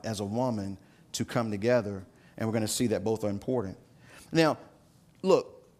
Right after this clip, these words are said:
I don't want you to think that God, listen, 'cause we, you know, our world is plagued by single parent homes.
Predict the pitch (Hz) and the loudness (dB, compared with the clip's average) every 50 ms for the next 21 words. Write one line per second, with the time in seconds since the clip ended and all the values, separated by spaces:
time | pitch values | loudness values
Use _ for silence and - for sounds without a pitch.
0 | _ _ - 147 156 175 190 196 190 190 170 - 170 175 156 147 143 - 190 190 | _ _ 2 4 4 6 4 4 4 2 2 2 2 4 4 2 4 2 2 2
1 | 185 170 123 143 127 117 127 143 147 151 143 131 120 117 113 - - - - - | 4 4 2 2 2 4 6 6 8 8 6 6 4 4 2 -2 -10 -20 -20 -20
2 | - - - - _ _ - 131 131 147 156 151 - - 113 104 104 104 - 131 | -20 -20 -20 -20 _ _ 0 4 6 6 6 6 2 0 -2 -4 -4 -2 0 0
3 | 123 113 117 - 135 135 135 131 - - - - 139 127 123 120 117 139 151 147 | 0 0 0 0 2 2 2 2 -2 -6 -6 -4 0 2 4 4 4 4 4 4
4 | 151 139 123 113 - - - - - 160 160 160 156 147 117 110 123 117 113 110 | 2 2 2 0 0 -4 -4 0 2 4 4 4 4 2 0 0 0 0 2 0
5 | 107 107 104 104 - - - - - 143 139 135 127 120 123 120 123 123 - - | 0 -2 -4 -6 -6 -4 -4 0 2 2 2 4 2 2 0 0 -2 -6 -8 -6
6 | - 117 110 110 110 107 104 - - - - - 110 107 101 95 90 87 92 95 | -4 -2 -2 0 -2 -2 -4 -6 -8 -8 -4 -2 -2 -2 -2 -4 -8 -10 -14 -18
7 | - - - - | -18 -18 -18 -18